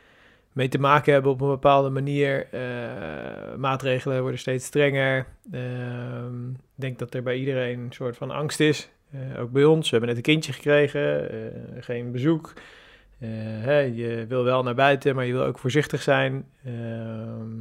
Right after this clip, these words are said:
ja, echt een bizarre situatie. Ik, ehm,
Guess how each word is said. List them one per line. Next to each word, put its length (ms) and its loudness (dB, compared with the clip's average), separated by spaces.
ja, 380 -2
echt 180 -10
een 100 -6
bizarre 300 2
situatie. 680 -2
Ik, 280 -2
ehm, 480 -2